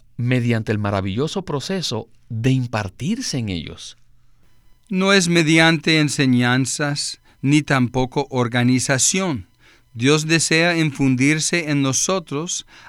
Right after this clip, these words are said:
Speaker 2: así como los alimentos que recibimos son digeridos dentro de nosotros. Por ejemplo, si yo lo invito a mi casa a comer comida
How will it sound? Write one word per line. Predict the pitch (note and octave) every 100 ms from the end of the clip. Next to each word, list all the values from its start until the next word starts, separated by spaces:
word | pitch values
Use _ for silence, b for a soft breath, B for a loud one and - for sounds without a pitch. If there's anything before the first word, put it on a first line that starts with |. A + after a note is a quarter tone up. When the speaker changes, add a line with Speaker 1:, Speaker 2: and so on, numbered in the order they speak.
| B
Speaker 2:
así | A2+ B2+ - F#3+
como | F#3 F3+ F3+
los | F3+ E3
alimentos | D#3 D3+ D3+ E3 G3 F#3 E3 D3+
que | - C3+
recibimos | D3 C#3 C#3 C#3 D#3 F3 E3
son | C3+ B2+
digeridos | B2+ C3+ C#3+ C#3+ F#3+ G3+ F3 -
dentro | A#2+ G#2+ A#2 A2+ C3+ C3+
de |
nosotros. | D3 D#3 - F#3+ G#3 C#3 G#2+ - - _ B B B B B
Por | - D#3
ejemplo, | E3 D3+ B2 A#2 A#2 b b
si | b -
yo | A3+ A3
lo | G#3
invito | F3 C#3+ D#3+ D#3+
a |
mi | C#3+ C3
casa | C#3 B2+ A#2+ - C#3 C3
a | B2+
comer | A#2+ B2+ B2 C3 A#2+
comida | B2+ C#3 D3 A2 A2+ C3+